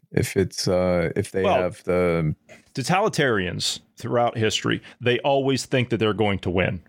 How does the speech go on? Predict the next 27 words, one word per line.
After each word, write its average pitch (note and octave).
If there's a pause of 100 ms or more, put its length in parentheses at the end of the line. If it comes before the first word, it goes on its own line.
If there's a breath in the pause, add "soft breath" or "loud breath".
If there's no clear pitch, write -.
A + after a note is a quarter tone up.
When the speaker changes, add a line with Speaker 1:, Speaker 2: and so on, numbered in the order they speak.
Speaker 2:
right A2+
up B2+
until A#2+
the A2
very G#2
Speaker 1:
Yeah. -
Speaker 2:
end. - (220)
They A2
still C#3+
think C#3
they're B2
going A2+
to G#2
win. F#2+ (260 loud breath)
As C3+
the C#3
Allies D3
were B2+
closing A#2
in A#2
on G#2
Berlin G#2
and A2+
the G#2+
bombs B2+
were G2+
dropping G2